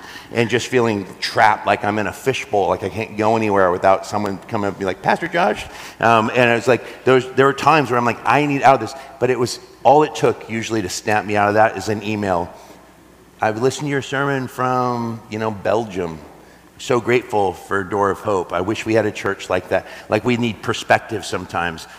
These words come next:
and just being reminded that what we're doing matters. And even something that I love, I get to do everything I love in this job, and I still find ways to be discontent. So just know that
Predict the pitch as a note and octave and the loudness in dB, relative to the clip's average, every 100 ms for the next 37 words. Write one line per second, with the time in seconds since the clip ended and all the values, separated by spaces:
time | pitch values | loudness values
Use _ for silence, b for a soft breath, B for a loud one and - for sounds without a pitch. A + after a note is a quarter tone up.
0 | B G#2+ A2 - A#2+ A2+ G#2+ G#2 G#2+ A#2+ | B -6 -6 -4 -2 0 0 4 4 2
1 | G2 G2+ F#2+ A2 G2+ G#2+ G2 F#2 F2+ F#2 | 0 0 2 0 0 -2 -2 0 2 2
2 | D#2 - - - B B B - A#2 C3+ | -2 -6 -10 -12 B B B -4 -2 2
3 | D#3+ D3+ C#3 - C#3+ C#3 B2+ G#2+ G#2 G#2+ | 2 2 0 2 2 0 -2 2 4 6
4 | A2 F#2+ B2+ D#3+ C3 A#2+ C3 D#3+ F3+ E3 | 4 4 2 2 0 0 0 0 -2 0
5 | C#3 A#2 F#2+ E2+ F2 G2 F#2+ - F#2 F2 | 2 4 2 0 -4 -6 -6 0 0 0
6 | B B - A2 A#2 - C3+ B2+ - A2+ | B B -2 0 0 0 2 2 4 0
7 | G#2 G2 - - - - G#2 G#2+ G#2 F#2 | 0 -4 -10 -16 -20 -20 -16 0 2 2
8 | - G2 F2+ F#2 - F2+ - E2+ C#2+ - | -2 -6 -4 -4 -4 -10 -8 -8 -8 -12
9 | G2 C3 C#3 C#3 A#2 G2 G2 G#2+ | -8 -6 0 4 4 4 2 0